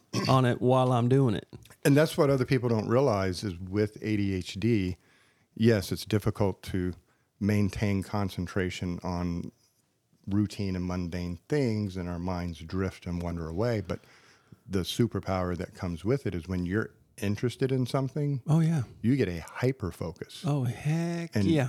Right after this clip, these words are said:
Speaker 2: you can bring to the table an immense amount of attention, intelligence, uh, to that project or to that moment,
Speaker 1: Mm-hmm.
Speaker 2: and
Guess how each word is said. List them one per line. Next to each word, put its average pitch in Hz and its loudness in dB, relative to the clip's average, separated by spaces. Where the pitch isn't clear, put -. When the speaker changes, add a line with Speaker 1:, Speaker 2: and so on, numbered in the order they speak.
Speaker 2:
you 110 2
can 107 0
bring 101 0
to 123 0
the 101 0
table 107 -2
an 92 -2
immense 101 0
amount 90 -8
of 85 -10
attention, 95 -2
intelligence, 90 -6
uh, - -8
to 113 0
that 98 -2
project 92 -4
or 85 -12
to 85 -8
that 82 -6
moment, 95 -4
Speaker 1:
Mm-hmm. 113 6
Speaker 2:
and 98 0